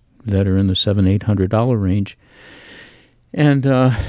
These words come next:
you know, tying them to trees and walking away and coming back a month later and picking up the data and storing it and analyzing it. Uh, be-, I mean, th-, there's no way to do it from a human perspective. We've gotta use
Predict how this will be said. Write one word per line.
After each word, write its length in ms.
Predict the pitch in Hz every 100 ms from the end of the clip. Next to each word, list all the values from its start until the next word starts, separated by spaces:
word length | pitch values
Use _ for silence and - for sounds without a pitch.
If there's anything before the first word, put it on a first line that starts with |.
| - -
you 80 | 147
know, 120 | 139
tying 400 | - 113 123 117
them 120 | 113
to 140 | 98
trees 400 | 113 - 110 117
and 100 | 110
walking 360 | 98 101 107 104
away 180 | 101 107
and 100 | 113
coming 220 | - 107
back 280 | 107 101 -
a 40 |
month 360 | 95 104 107 -
later 280 | 101 107 117
and 140 | 92
picking 320 | - 104 104
up 160 | 104 -
the 120 | 90
data 320 | 90 98 110
and 200 | 110 87
storing 420 | - - 98 98 104
it 160 | -
and 300 | 107 92 -
analyzing 640 | 123 107 101 95 95 101 95
it. 200 | 98 - - -
Uh, 240 | 113 98 101 - _
be-, 340 | - - 110 - -
I 40 |
mean, 240 | 101 95 104 _ - 135
th-, 440 | - - - - -
there's 200 | 113 101
no 120 | 123
way 140 | 117 101
to 120 | 98
do 180 | 104 95
it 140 | 82 _ _
from 240 | - - 98
a 40 |
human 280 | 85 160 123
perspective. 640 | - 92 - 95 95 101 98
We've 160 | 101
gotta 200 | 117 98
use 420 | 90 95 92 -